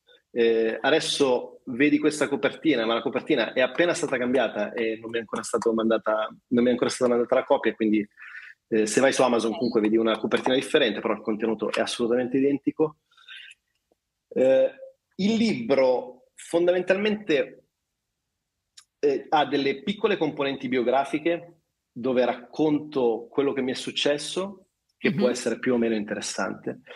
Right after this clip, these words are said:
Speaker 1: Però secondo me la parte di, di spessore è dove vado a condividere, secondo me, delle lezioni, eh, importantissime di, di crescita personale, mm,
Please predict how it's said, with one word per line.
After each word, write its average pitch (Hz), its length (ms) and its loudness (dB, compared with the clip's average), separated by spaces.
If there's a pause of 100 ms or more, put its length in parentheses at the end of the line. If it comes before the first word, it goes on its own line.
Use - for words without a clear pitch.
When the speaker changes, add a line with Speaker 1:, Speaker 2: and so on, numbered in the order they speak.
(240)
Speaker 1:
Però 170 160 4
secondo 147 240 2
me 156 60 4
la 120 180 2
parte 143 520 2
di, 120 240 -4
di 117 120 -2
spessore 139 1000 -2 (540)
è 127 460 0
dove 127 320 0
vado 131 280 2
a - 100 0
condividere, 120 600 0
secondo 127 360 -2
me, 110 180 -2
delle 123 220 2
lezioni, 120 920 0 (800)
eh, 107 240 -4
importantissime 139 1200 0
di, 110 320 0
di 107 140 0
crescita 123 460 0
personale, 127 1000 2 (1040)
mm, 104 580 2